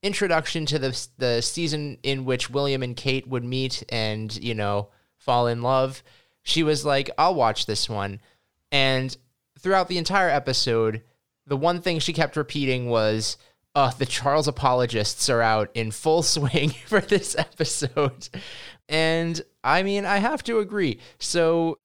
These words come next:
for just as much as we got, you know, William's perspective, we got Charles's perspective from all of this as well, trying to figure out how to be a good father,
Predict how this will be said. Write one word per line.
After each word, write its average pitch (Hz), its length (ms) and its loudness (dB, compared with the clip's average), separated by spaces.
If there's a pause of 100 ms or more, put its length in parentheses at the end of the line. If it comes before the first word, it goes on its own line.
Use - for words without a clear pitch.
(140)
for 180 140 0
just 220 260 0
as 220 100 0
much 190 200 -2
as 170 140 -2
we 170 120 -2
got, 143 300 4
you 147 80 0
know, 131 100 0
William's 143 380 0
perspective, 117 840 -2
we 139 120 -6
got 185 180 2
Charles's 196 440 0
perspective 117 600 -2
from 117 200 -4
all 107 160 0
of 101 100 -4
this 107 160 -4
as 104 160 -4
well, 104 460 0 (260)
trying 196 400 0
to 180 80 0
figure 135 340 -2
out 117 300 2 (220)
how 208 200 -2
to 214 80 -4
be 180 120 0
a 165 40 2
good 139 220 0
father, 120 520 0